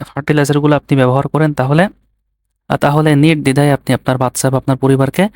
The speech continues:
স্বাস্থ্যসম্মত ফল উপহার দিতে পারবেন। যারা ছাদ বাগানে কিংবা টবে বা বেলকনিতে একটা সুন্দর ফলের গাছ, আহ, বা চারা গাছ রোপণ করতে চান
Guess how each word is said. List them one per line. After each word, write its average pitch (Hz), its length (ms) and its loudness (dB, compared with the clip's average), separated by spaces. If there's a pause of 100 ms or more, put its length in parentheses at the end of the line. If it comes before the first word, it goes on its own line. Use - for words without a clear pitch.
(240)
স্বাস্থ্যসম্মত 147 960 -2
ফল 156 360 -2
উপহার 131 260 0
দিতে 127 200 -6
পারবেন। 120 320 -4 (580)
যারা 151 220 2
ছাদ 147 300 -4
বাগানে 139 480 0 (100)
কিংবা 139 380 0
টবে 135 320 0 (420)
বা 135 80 -2
বেলকনিতে 143 680 0 (380)
একটা - 220 -6
সুন্দর 143 460 2
ফলের 143 380 -2
গাছ, 135 340 -2 (540)
আহ, - 180 -2
বা 131 280 0 (260)
চারা 147 280 0
গাছ 135 260 -2
রোপণ 143 200 0
করতে 139 280 -2
চান 135 220 0